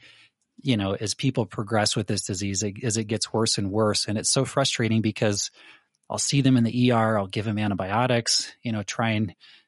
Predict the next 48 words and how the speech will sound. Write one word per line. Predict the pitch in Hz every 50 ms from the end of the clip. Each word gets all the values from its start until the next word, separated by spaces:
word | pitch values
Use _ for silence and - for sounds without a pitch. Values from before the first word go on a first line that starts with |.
| _ _
sort | - - 143 127
of | 110 101
patch | - - 123 120 - -
them | - 120 117
up | 123 135 131 -
and | 110 104
help | 98 131 127 -
them | - 117 120
out. | 120 123 123 -
But | - 117 107 - - - - - -
over | 135 123 123 123 120
time, | - - - 135 131 127 117 110
it's, | 110 104 - - - -
you | 123 110
just | 107 110 107 -
know | 113 104 107 101
it's | 98 - -
just | 104 - -
gonna | - 95 98
keep | - - 107 98
getting | 101 98 95 95 92
worse | 95 98 98 98 98 - - -
until, | 107 101 98 - - 110 98 98 92 - _ - _ - - - _ _ _ _ _ _
you | - 151
know, | 123 98 98
there's | 110 110 104
sort | - - 120 110
of | 104 95
that | 98 95 - -
inevitable | 107 104 104 101 104 101 95 90 90 92
outcome, | 92 95 95 - - - 90 90 87
which | 90 95 90 - 98
is | 92 90 -
just | - 104 92 - - _ - _ -
an | - 107
awful | 98 95 101 - 117 104
thing | - 120 113 113
to | - -
know | 104 104 104 101 101 98 95 - _ _ _ -
is | 117 107
down | 101 113 113 123
the | 127 123
road. | 127 156 170 131 95 95
So | - - - 110 101 98 - _ _ _ _ _ _ _ _ _ _ -
try | - 139
to | 143 147
prevent | 147 143 131 135 131 135
it. | 139 139